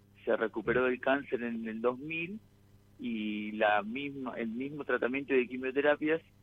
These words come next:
Speaker 1: le quemó la vejiga. Entonces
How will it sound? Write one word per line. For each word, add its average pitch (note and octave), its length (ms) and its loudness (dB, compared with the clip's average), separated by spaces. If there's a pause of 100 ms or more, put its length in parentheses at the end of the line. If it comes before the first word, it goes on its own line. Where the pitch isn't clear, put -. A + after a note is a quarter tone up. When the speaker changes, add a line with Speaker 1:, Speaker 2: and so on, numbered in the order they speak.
(200)
Speaker 1:
le A#2 220 2
quemó C3 460 2
la A2 120 4
vejiga. G#2+ 600 -2 (440)
Entonces B2 460 0